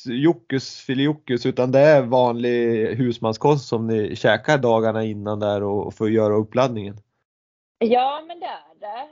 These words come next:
Speaker 2: Alltså inga så här egentligen speciella, utan det är väl också som man tänker att man ska få i sig tio till tolv gram, eh, kolhydrater per kilo kroppsvikt. Det är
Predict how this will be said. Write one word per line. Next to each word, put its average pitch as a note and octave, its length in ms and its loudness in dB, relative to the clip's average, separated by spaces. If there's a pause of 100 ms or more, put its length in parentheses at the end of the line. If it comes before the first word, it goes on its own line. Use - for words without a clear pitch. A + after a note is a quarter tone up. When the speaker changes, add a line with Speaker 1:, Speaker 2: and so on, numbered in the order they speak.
Speaker 2:
Alltså - 260 -20
inga C4 400 -16
så C4 100 -18
här G#3 200 -12
egentligen A#3 500 -16
speciella, F#3+ 480 -14
utan A3+ 180 -16
det B3 60 -8
är C#4 160 -6
väl G#3 100 -14
också D#4 260 -16
som - 80 -20
man G3+ 80 -16
tänker F#3 280 -16
att F3+ 80 -16
man F3+ 120 -18
ska - 140 -16
få A3 100 -8
i B3 160 -10
sig G3 260 -8
tio F#3 300 -8
till - 200 -12
tolv F3 280 -2
gram, F3 320 -2 (140)
eh, E3 440 -16
kolhydrater E3 680 -6
per F3 140 -20
kilo D#3+ 260 -14
kroppsvikt. F3+ 600 -12
Det - 120 -10
är - 60 -14